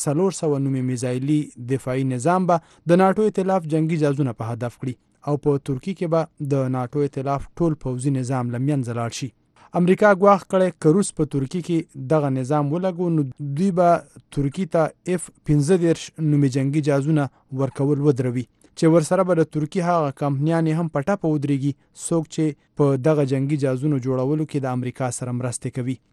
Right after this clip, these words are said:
د امریکا د دفاع مرستیال سیکرټري مارک اسپر د جمعې په ورځ خبریالانو ته ویلي، "موږ خبر یو چې ترکیې د اس څلور سوه میزایلي نظام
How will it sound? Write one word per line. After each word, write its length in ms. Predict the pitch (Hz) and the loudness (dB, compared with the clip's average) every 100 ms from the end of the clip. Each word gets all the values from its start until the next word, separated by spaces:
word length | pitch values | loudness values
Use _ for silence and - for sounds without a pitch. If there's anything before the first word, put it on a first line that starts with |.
| _ | _
د 160 | 180 190 | 6 6
امریکا 320 | 190 196 220 202 | 6 4 4 4
د 100 | 175 | 0
دفاع 240 | 165 202 185 160 | 2 4 4 2
مرستیال 420 | 151 196 185 165 | 2 2 2 2
سیکرټري 580 | 151 - 180 180 170 151 156 | -4 -4 -4 -4 -2 2 2
مارک 380 | 160 - 180 | 2 -2 -6
اسپر 360 | 180 - 175 - | -6 0 0 0
د 100 | 143 139 | -2 0
جمعې 200 | 143 170 - | 2 0 0
په 60 | 156 | -2
ورځ 120 | 151 - | -2 -4
خبریالانو 540 | 131 135 131 143 135 - | -2 -2 0 0 -2 -2
ته 100 | 123 | 0
ویلي، 260 | 151 160 156 _ - 185 | 2 2 -2 _ -2 0
"موږ 280 | 220 202 - | 4 2 2
خبر 280 | 151 165 139 | 4 4 4
یو 80 | 117 _ _ - | 0 _ _ 0
چې 220 | 151 139 | 2 2
ترکیې 640 | 151 143 - 190 175 - 147 | 0 -2 -2 -4 -4 -6 0
د 20 | 143 143 | 0 0
اس 100 | 170 - - | -2 -2 0
څلور 260 | 156 180 - | 2 2 2
سوه 260 | 165 160 156 147 | 2 4 2 0
میزایلي 440 | 139 127 131 135 151 | 0 2 0 0 0
نظام 320 | 143 135 151 | 0 0 0